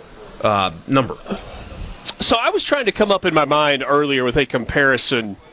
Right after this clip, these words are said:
Speaker 2: because I feel like when we get to big numbers, they're just numbers and they don't actually,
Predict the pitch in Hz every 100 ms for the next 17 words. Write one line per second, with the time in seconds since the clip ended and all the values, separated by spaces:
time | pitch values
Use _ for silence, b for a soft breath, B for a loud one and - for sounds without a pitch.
0 | - - 220 302 302 403 415 311 262 214
1 | 233 180 135 165 151 147 156 160 139 143
2 | 131 175 - 147 147 156 151 160 147 139
3 | 147 147 151 - 170 147 131